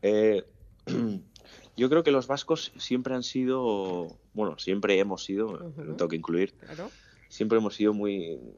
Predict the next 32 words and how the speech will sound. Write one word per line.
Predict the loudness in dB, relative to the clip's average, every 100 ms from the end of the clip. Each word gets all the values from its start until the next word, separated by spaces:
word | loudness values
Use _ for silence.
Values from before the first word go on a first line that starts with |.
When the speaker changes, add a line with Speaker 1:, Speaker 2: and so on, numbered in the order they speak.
| _
Speaker 1:
muy | -10 -2
tolerantes, | 2 4 4 2 -2 -8
siempre | -6 -6 -2 -2
hemos | -2
sido | 0 4 4
también | 2 0 -2 -4
muy, | -4 -4 -4 -8 -12 _ -20 -20 -20 -20 -8
muy | -2 0 2 0
cercanos | -2 -4 2 2 2 0 -2 -4 -8 -12 -14
y, | -8 -6 -4 -4 -4 -4 -8 -10 _ _ _ _ _ -8
y | -4 -2 -2 -4
siempre | -6 -2 0
hemos | 0
querido | 0 2 4 4
que, | 4
pues, | 2 0
que | 0
la | 0
gente | 0 0 0
convivir | 0 0 0 2
bien, | 2 0 -2 -20 -10
¿no? | -4 -4 -2 -4
Eh, | -4 -4 -6 -10 -14
Speaker 2:
Mm. | -10
Speaker 1:
tener | -6 -6
cerca | 2 2 4 2
a |
la | 2
gente | -2 -4 -6
que |
esté | -6 -6
bien | -4 -4 -6